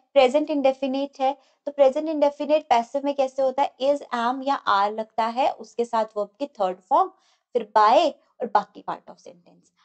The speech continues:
अब her clothes हमारे पास क्या है? object है, लेकिन option में देखें तो her clothes दिया नहीं है, the clothes दिया, तो हमें accordingly चलना पड़ेगा। The clothes है, plural है, तो are लगेगा।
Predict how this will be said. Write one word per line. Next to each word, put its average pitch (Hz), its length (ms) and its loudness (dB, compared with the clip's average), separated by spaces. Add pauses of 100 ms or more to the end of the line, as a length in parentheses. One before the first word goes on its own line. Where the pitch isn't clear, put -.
(120)
अब 262 260 0
her 294 180 4
clothes 302 460 0
हमारे 262 260 0
पास 254 300 2
क्या 247 160 2
है? 254 380 -2 (840)
object 233 500 0
है, 190 120 -20
लेकिन 226 220 -6
option 254 360 -2
में 320 140 -2
देखें 320 240 -2
तो 381 100 0
her 285 220 2
clothes 320 380 -4
दिया 311 200 2
नहीं 311 180 -2
है, 339 80 2
the 254 300 4
clothes 233 400 -4
दिया, 202 140 -2
तो 240 120 -12
हमें 269 200 -2
accordingly 320 580 2
चलना 269 240 2
पड़ेगा। 233 420 -2 (440)
The 277 180 6
clothes 311 440 2
है, 311 60 4
plural 254 420 0
है, 262 120 -4
तो 262 240 -2
are 233 200 4
लगेगा। 262 480 2